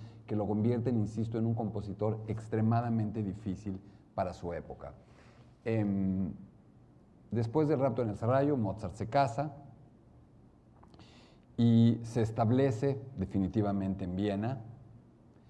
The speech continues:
La idea de que Mozart se murió de hambre y fue un compositor incomprendido, solo, en la fosa común y bla, bla, bla, no es exacta. Mozart,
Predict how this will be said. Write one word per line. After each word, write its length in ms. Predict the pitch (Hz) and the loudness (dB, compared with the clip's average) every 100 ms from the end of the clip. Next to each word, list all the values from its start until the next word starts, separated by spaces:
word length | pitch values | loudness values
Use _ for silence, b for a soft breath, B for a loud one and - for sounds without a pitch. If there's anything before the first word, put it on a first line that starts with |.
| B B B - - | B B B -10 0
La 240 | 117 113 | 4 6
idea 560 | 117 117 151 170 170 - | 4 4 4 4 0 0
de 260 | 110 110 | 0 0
que 120 | 107 101 | 0 0
Mozart 580 | 104 117 113 113 101 - | 2 2 0 -2 -2 -6
se 180 | - 101 | -8 -2
murió 360 | 98 92 95 98 | -2 0 -2 -2
de 120 | 90 | -4
hambre 520 | 90 98 101 92 92 | -4 -4 -4 -4 -4
y 40 | |
fue 160 | 95 104 | -4 -6
un 60 | 101 | -4
compositor 580 | 107 101 - 92 95 | -4 -6 -8 -8 -6
incomprendido, 1300 | 98 98 95 90 92 90 92 87 92 95 87 92 90 87 | -4 -4 -6 -8 -8 -6 -6 -4 -4 -2 -4 -4 -4 -8
solo, 840 | - - 87 95 95 92 90 87 | -12 -8 -4 0 0 -2 -4 -4
en 80 | 87 | -4
la 100 | 85 | -6
fosa 320 | - 90 95 | -8 -8 -8
común 640 | 92 90 82 90 95 92 90 | -10 -8 -6 -4 -2 -2 -4
y 80 | 82 | -6
bla, 220 | 87 90 | -6 -6
bla, 180 | 87 82 | -6 -6
bla, 300 | 87 98 B B B B - | -4 -6 B B B B -10
no 180 | 85 80 | -6 -6
es 120 | - | -8
exacta. 500 | - - - - - - - B B B B B B B - | -10 -10 -10 -14 -20 -20 -20 B B B B B B B -8
Mozart, 600 | - 117 127 113 147 - | 0 2 2 2 0 0